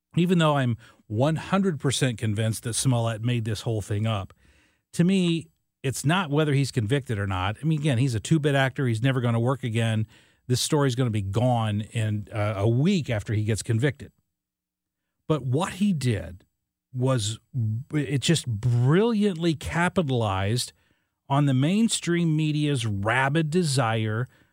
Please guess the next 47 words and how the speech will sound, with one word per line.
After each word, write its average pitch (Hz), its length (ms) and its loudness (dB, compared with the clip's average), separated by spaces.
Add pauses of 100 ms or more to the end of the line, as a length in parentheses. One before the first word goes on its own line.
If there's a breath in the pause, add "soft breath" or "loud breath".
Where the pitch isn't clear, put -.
(140 soft breath)
for 165 100 -2
the 165 140 2
Smollett 170 600 2
story 156 540 0
to 165 120 0
be 180 180 0
true. 202 500 0 (500)
I 165 60 0
mean, 156 180 4
that's, 208 380 0
to - 160 -2
me, 190 260 2
is 127 140 0
the 123 100 0
bigger 151 360 0
story. - 560 -6 (440)
Not 233 160 4
whether 156 240 4
he 117 80 2
did 110 260 0
it 107 100 -2
or 92 100 -4
not. 90 260 -2
I 147 60 -2
mean, 151 160 -2
we, 165 180 -2
he 170 140 2
did 104 280 0
it. 147 140 -2
We 185 100 2
all 214 120 4
know 220 140 2
he 165 80 4
did 117 180 0
it. - 120 -12 (1600)
But 180 80 -2
the 156 80 -6
question 202 460 0
is, 147 200 2
is 127 140 0
that 110 220 -2
why 131 520 0
was 175 220 2
the 147 80 0
media 143 380 0
so 147 400 0
hungry, 151 920 0